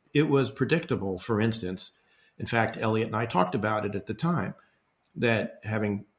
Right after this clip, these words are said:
uh, since Elliot and I both had done time in the Pentagon, that, you know, a three-star operating as national security advisor with a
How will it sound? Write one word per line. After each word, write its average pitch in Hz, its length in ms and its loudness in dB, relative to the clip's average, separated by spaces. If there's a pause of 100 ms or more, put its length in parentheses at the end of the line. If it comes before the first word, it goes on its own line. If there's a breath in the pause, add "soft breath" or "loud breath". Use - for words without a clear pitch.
(140)
uh, 98 80 -6
since 95 260 -6
Elliot 98 240 -2
and 92 100 -4
I - 20 -2
both 101 260 -2
had 87 200 -4 (220)
done 92 200 -6
time 104 260 -2
in 101 80 -2
the 101 60 -2
Pentagon, 135 480 -2 (400)
that, 117 460 0 (340)
you 113 80 0
know, 95 260 -4
a 107 460 0 (160)
three-star 110 920 0 (240)
operating 113 460 2
as 98 140 -2
national 107 320 -2
security 117 360 0
advisor 98 600 -2
with 95 360 -4 (120)
a 92 340 -4